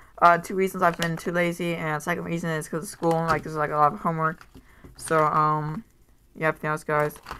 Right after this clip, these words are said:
And let's get to the instruction manual before we get to the actual set of things, or thing, build, I don't know, what you would call it, Mixel.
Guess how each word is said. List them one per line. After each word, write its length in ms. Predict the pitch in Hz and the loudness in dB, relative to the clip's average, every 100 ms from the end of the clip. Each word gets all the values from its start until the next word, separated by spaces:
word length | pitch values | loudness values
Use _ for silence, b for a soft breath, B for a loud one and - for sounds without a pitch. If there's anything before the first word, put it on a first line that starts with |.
| B B B B | B B B B
And 160 | 175 170 | -2 0
let's 160 | 185 | 0
get 180 | - 202 | 0 -4
to 80 | - | -2
the 60 | 190 | -4
instruction 440 | 175 202 202 214 | 0 0 0 0
manual 260 | 208 202 202 | 0 0 0
before 240 | 185 202 | -2 0
we 60 | 180 | 0
get 180 | 170 | -2
to 120 | - - | -8 -2
the 140 | 165 | 2
actual 220 | 170 160 | 2 0
set 220 | 165 190 | -6 -4
of 80 | 185 | -4
things, 440 | - 190 190 - - - - | -4 -4 -4 -6 -16 -10 0
or 260 | 156 156 - - | 2 2 -6 -8
thing, 320 | 185 175 180 - - | -4 -2 -4 -8 -6
build, 280 | 160 160 165 - | 2 2 2 -2
I 160 | 156 | 0
don't 200 | 151 156 | 2 0
know, 20 | 156 | -2
what 120 | 156 | -2
you 40 | |
would 80 | 151 | -2
call 200 | - 156 | 2 2
it, 60 | 160 | 2
Mixel. 480 | 156 - 170 170 | -4 -2 -2 -2